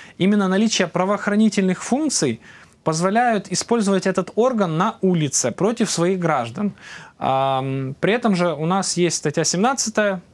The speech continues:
Конституции, часть четвертая. Там написано, что никто не может использовать воинские, э, воинские формирования и вооруженные силы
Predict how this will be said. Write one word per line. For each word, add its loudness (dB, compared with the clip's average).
Конституции, 0
часть -2
четвертая. -2
Там 0
написано, -2
что -4
никто 0
не 2
может 2
использовать -2
воинские, 0
э, 2
воинские 0
формирования -2
и -2
вооруженные 0
силы 0